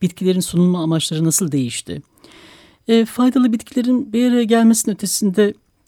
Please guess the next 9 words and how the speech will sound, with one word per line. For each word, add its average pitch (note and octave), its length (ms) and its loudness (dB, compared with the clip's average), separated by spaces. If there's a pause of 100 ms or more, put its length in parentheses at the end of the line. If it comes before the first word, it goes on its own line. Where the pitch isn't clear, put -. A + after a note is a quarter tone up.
(360)
Sadece A3+ 520 2
estetik - 420 -4
kaygılarla E3+ 480 0
düzenlenen D#3+ 540 2
bahçe D#3+ 300 -2
anlayışı D3+ 440 0
ne D#3+ 120 2
zaman D3 380 0
doğdu? D3+ 400 -6